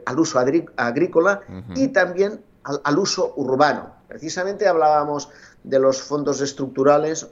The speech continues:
Speaker 1: Uno de los fondos estructurales que hemos pedido y que tenemos en marcha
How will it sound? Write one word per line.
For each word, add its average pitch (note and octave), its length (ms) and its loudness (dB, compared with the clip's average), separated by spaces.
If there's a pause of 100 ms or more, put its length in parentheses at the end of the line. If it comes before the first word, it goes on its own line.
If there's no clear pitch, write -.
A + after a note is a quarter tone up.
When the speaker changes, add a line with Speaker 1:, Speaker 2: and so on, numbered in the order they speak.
(260)
Speaker 1:
Uno E3 280 2
de B2+ 80 2
los B2+ 160 -2
fondos C3 320 -4
estructurales A#2+ 800 0 (340)
que A#2 320 0
hemos C3 320 0
pedido B2 460 2 (100)
y A#2 120 -8
que A2 160 -4
tenemos B2 440 -2
en B2+ 120 0
marcha C#3 420 0